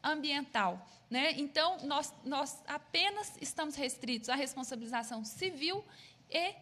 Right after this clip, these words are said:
criminal, já que a esfera administrativa foi suprimida pelo Estado de Minas Gerais, não obstante o decreto anterior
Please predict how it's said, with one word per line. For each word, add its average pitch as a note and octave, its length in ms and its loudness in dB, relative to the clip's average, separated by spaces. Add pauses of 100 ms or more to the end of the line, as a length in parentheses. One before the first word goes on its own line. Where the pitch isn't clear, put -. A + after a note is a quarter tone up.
criminal, D#4+ 560 0
já C4+ 180 2
que D4 140 -4
a - 20 0
esfera C4+ 340 0
administrativa C#4+ 840 -2 (300)
foi - 260 2
suprimida D4+ 680 -2
pelo C#4+ 200 -2
Estado A3+ 460 0
de G#3+ 100 -6
Minas A3 220 -2
Gerais, A#3+ 420 2 (240)
não E4 220 4
obstante D#4 420 -2
o C4+ 40 -6
decreto B3+ 460 2
anterior D4 640 2